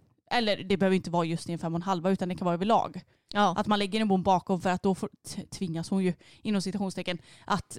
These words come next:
Speaker 1: backa av språnget lite.
Speaker 2: Ja, precis. För
Speaker 1: Så
Speaker 2: det, det är lite det hon behöver göra och det känns som att hon, eh, eh, ju, vi tog ju det så här några gånger i rad åt varje håll.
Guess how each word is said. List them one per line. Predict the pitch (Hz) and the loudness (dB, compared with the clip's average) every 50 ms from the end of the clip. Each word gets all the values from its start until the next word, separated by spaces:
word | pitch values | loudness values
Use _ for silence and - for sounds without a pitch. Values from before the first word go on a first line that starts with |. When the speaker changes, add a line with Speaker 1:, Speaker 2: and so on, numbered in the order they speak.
| - - - | -14 -12 -12
Speaker 1:
backa | 190 185 208 - - - 208 | -4 -4 -4 -4 -2 -4 0
av | - - 240 240 247 247 202 190 196 - _ - | 4 4 6 6 6 4 4 2 -2 -4 _ -14
språnget | - - 202 175 170 170 175 - | -4 -2 -2 -2 -2 -6 -4 -2
lite. | 190 190 - - - - - _ - | -4 -2 -2 -4 -8 -8 -12 _ 2
Speaker 2:
Ja, | 220 220 214 - | 4 4 4 4
precis. | - 208 214 - - 220 165 - - - - _ - - - | 2 0 0 0 -2 -6 -8 -8 -14 -18 -20 _ -20 -6 0
För | 226 233 | 4 6
Speaker 1:
Så | 233 | 6
Speaker 2:
det, | 240 226 220 185 | 6 6 2 0
det | 160 - - 202 247 | -2 -6 -4 -2 0
är | 233 | 2
lite | 233 240 - 214 | 2 0 0 0
det | 190 214 208 | 0 0 2
hon | 202 208 226 226 220 | 4 6 6 6 6
behöver | 202 220 202 190 220 | 6 4 4 2 2
göra | 208 185 165 165 185 | 2 2 0 0 -2
och | 196 | -4
det | 196 214 | -4 -4
känns | 247 214 185 | -4 -4 -4
som | 185 185 | -4 -6
att | 175 - | -6 -4
hon, | 196 202 202 202 190 190 | -2 -2 0 0 0 0
eh, | 190 185 180 - - _ _ _ _ - - - - _ _ _ _ | 0 0 0 -2 -6 _ _ _ _ -20 -20 -20 -20 _ _ _ _
eh, | - 147 131 117 104 98 117 175 220 - | -6 -4 -2 -2 -2 -4 -4 -4 -4 -4
ju, | - 220 202 240 277 277 226 208 165 220 208 | -4 0 2 4 4 4 2 0 -4 -4 -2
vi | 196 262 269 262 269 | 0 2 2 2 2
tog | 247 - 240 269 262 226 240 | 2 2 2 2 4 4 2
ju | 269 | 2
det | 226 262 | 2 2
så | 247 - | 2 2
här | 208 165 | 0 2
några | 185 190 190 196 190 190 | 2 2 2 2 2 2
gånger | 175 202 202 196 175 170 180 | 2 2 0 0 0 0 0
i | 190 | 2
rad | 190 226 233 240 233 220 226 | 2 4 4 4 4 4 2
åt | 226 - | 2 2
varje | 214 220 190 175 175 180 | 2 2 2 2 0 0
håll. | 208 220 214 190 208 226 | 2 2 2 2 2 -2